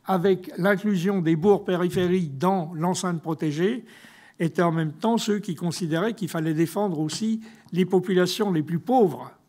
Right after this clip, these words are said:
Tandis que ceux qui ne voulaient qu'une enceinte, pour des raisons notamment d'économie, étaient aussi ceux qui ne voulaient que descendre la population parisienne, et notamment la plus riche. Dix-huit cent quarante, c'est une époque où le socialisme est en pleine expansion, donc vous avez justement un débat,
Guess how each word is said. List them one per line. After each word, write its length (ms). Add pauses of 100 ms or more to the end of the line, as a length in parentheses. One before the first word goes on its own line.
(840)
Tandis 400
que 240
ceux 260
qui 140
ne 80
voulaient 260
qu'une 200
enceinte, 500 (120)
pour 120
des 120
raisons 320
notamment 400
d'économie, 640 (340)
étaient 240
aussi 340
ceux 220
qui 160
ne 80
voulaient 240
que 100
descendre 540 (260)
la 120
population 560
parisienne, 600 (340)
et 40
notamment 380
la 140
plus 160
riche. 340 (2500)
Dix-huit 320
cent 160
quarante, 380
c'est 240
une 120
époque 380
où 60
le 80
socialisme 760
est 160
en 80
pleine 480
expansion, 800
donc 280
vous 220
avez 220
justement 500
un 80
débat, 500